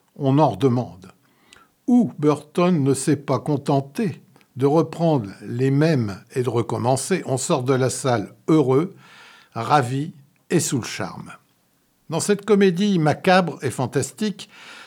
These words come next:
teintée d'épouvante et d'horreur, pour rire, précisons-le, aux âmes sensibles, Burton conserve le même esprit traditionnel et surtout les mêmes effets spéciaux,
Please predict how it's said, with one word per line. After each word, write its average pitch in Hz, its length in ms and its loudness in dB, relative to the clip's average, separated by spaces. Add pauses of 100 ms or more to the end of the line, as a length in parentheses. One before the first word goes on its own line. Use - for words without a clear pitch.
(160)
teintée 151 440 2
d'épouvante 131 680 0
et 113 60 0
d'horreur, 143 680 0 (400)
pour 123 300 -2
rire, 135 320 2
précisons-le, 110 800 -2
aux 104 200 -4
âmes 98 160 -6
sensibles, 160 720 -2 (460)
Burton 190 500 2
conserve 165 460 2
le 143 100 4
même 170 180 4
esprit 156 380 2
traditionnel 139 760 0
et 143 80 4
surtout 156 360 -2
les 135 140 4
mêmes 160 440 4
effets 147 320 0
spéciaux, - 720 -4